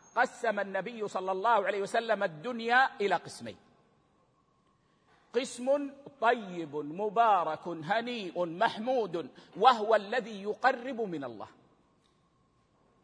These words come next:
تطيب الحياة، يعيش الإنسان متع الحياة، ولكن هذا لا يبعده عن الله،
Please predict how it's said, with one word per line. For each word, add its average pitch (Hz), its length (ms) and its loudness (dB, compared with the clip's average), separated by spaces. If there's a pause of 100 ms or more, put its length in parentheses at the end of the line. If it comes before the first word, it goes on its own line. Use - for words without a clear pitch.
(1120)
تطيب 214 500 0
الحياة، 175 520 4 (880)
يعيش 226 500 4
الإنسان 226 640 0
متع 208 340 2
الحياة، 208 480 4 (240)
ولكن 226 440 4
هذا 220 380 2
لا 240 120 8
يبعده 196 480 -2
عن 160 260 2
الله، 127 240 -6